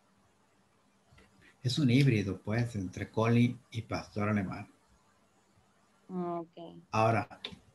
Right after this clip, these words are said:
Speaker 1: ¿eh, qué tipo de pastor alemán? Los pastores alemanes son diferentes. El pastor alemán mexicano tiene el lomo alto. Y el pastor,
Speaker 2: Ajá.
Speaker 1: eh, el pastor alemán como tal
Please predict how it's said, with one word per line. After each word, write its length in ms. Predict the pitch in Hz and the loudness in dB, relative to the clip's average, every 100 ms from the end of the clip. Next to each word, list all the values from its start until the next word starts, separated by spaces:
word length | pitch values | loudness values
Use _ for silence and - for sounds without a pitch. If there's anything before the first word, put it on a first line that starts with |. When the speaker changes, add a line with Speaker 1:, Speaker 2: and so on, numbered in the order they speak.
| _ | _
Speaker 1:
¿eh, 160 | 123 | -4
qué 100 | 117 120 | -2 0
tipo 240 | 143 147 | 0 2
de 100 | 139 | 2
pastor 380 | 110 95 - 127 | 2 -4 -2 0
alemán? 400 | 117 98 131 143 | 0 0 0 0
Los 120 | 107 | 0
pastores 440 | - 104 - 160 - 160 | -4 -6 -2 -2 -2 -2
alemanes 380 | 123 117 135 143 | 0 2 2 2
son 120 | 143 | 2
diferentes. 720 | 135 104 98 95 - - - _ _ _ _ - - _ - _ _ _ - | 0 0 -4 -8 -10 -16 -20 _ _ _ _ -20 -20 _ -20 _ _ _ -4
El 200 | 131 123 | -2 0
pastor 300 | 113 - 139 | -2 4 6
alemán 280 | 139 127 139 | 8 6 6
mexicano 680 | 120 110 - 117 127 143 143 - _ _ _ _ - _ _ _ | 6 4 4 4 6 2 0 -10 _ _ _ _ -20 _ _ _
tiene 220 | 117 117 | -2 2
el 60 | 120 | 4
lomo 240 | 117 113 117 | 4 4 2
alto. 300 | 120 - 143 - _ _ - _ _ _ _ _ _ - - _ | 0 -4 -14 -18 _ _ -20 _ _ _ _ _ _ -20 -20 _
Y 80 | - | -4
el 100 | 104 | -4
pastor, 520 | - 95 - 185 113 | -2 -6 -4 0 0
Speaker 2:
Ajá. 120 | 87 - _ _ _ _ | -2 -8 _ _ _ _
Speaker 1:
eh, 500 | 120 107 101 98 101 - | -2 0 0 -2 -4 -4
el 140 | 120 | -6
pastor 400 | - 98 - 113 | -4 -6 -2 0
alemán 340 | 127 113 101 107 | 2 2 0 0
como 280 | 117 107 - | 0 0 0
tal 280 | 104 107 | 0 0